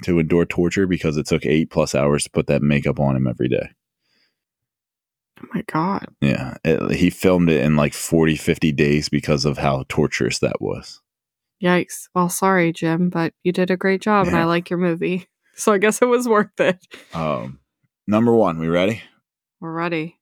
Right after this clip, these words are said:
Speaker 1: All right. My number one is Elf.
Speaker 2: Okay, that's what I was gonna
Speaker 1: Will
Speaker 2: say.
Speaker 1: Ferrell in Elf. What'd you think? What was your other
Speaker 2: No,
Speaker 1: thing?
Speaker 2: I d-, I thought it was Elf, like, all the way.
Speaker 1: What was your other thing?
Speaker 2: Uh, Jingle All the Way.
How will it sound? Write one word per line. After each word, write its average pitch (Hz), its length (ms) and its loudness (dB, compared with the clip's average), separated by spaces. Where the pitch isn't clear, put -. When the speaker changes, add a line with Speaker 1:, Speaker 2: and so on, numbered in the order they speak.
Speaker 1:
All 160 60 -16
right. 156 240 -8
My 87 160 -2
number 101 320 0
one 95 420 0
is 107 720 2
Elf. - 400 -2
Speaker 2:
Okay, 156 360 -6
that's 160 200 -4
what 156 100 0
I 139 100 0
was 147 120 -6
gonna 165 120 0
Speaker 1:
Will - 80 2
Speaker 2:
say. - 160 -2
Speaker 1:
Ferrell 80 260 4
in 78 240 0
Elf. - 580 -8
What'd 92 200 -4
you 98 80 -2
think? 107 260 -4
What 120 120 0
was 120 180 -2
your 117 160 4
other 123 220 2
Speaker 2:
No, 190 140 4
Speaker 1:
thing? 190 60 4
Speaker 2:
I 180 100 4
d-, 180 160 0
I 202 200 2
thought 233 220 2
it 240 40 0
was 196 140 0
Elf, 180 340 0
like, 156 320 -2
all 165 180 0
the 139 60 -2
way. 92 360 -4
Speaker 1:
What 98 160 -6
was 101 120 -4
your 107 120 -2
other 101 200 -2
thing? 69 280 -14
Speaker 2:
Uh, 156 460 4
Jingle 156 320 -6
All 151 180 -2
the 147 80 -6
Way. 156 400 -4